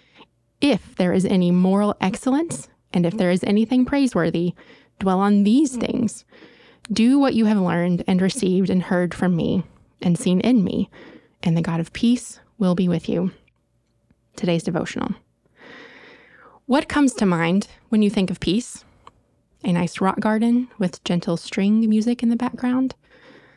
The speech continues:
The thirty seconds of quiet you spend sitting in your car between leaving home and starting your commute? These things aren't bad in and of themselves, but they're also not an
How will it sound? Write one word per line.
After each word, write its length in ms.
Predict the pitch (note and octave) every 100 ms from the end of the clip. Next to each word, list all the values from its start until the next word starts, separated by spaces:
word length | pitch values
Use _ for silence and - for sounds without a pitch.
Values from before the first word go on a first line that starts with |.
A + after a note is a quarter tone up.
| _ _ -
The 100 | G#3
thirty 240 | G#3 G#3
seconds 360 | - G#3+ G#3 G3+
of 100 | -
quiet 400 | - A#3+ - G3+
you 80 |
spend 420 | F3+ - E3+ E3+ E3
sitting 360 | - F#3+ F#3
in 80 | F#3
your 100 | F#3
car 520 | - A#3+ F#3 E3+ F3 -
between 340 | G3 - F#3 F3+
leaving 240 | F3+ G3+
home 460 | G3 G3+ F#3+ F#3+ - - _
and 140 | F#3+ F#3
starting 380 | - G3 F#3+
your 120 | F#3 F3+
commute? 480 | G3+ F#3+ G3 - - _ _ _ _ _ _ _ _ _ -
These 340 | G3 A3 A#3 -
things 380 | B3 B3+ A#3 F#3
aren't 260 | F#3+ F#3
bad 480 | F#3+ F#3+ F3+ F3+ - -
in 320 | G3+ G3+ G3
and 180 | F3+ -
of 280 | F#3+ F3+ F3
themselves, 760 | E3+ - G#3 F3 E3 E3 - _ _ _ _ _ -
but 140 | G3+
they're 180 | B3 A#3+
also 280 | C4 - B3+
not 280 | G3+ F#3+
an 140 | F#3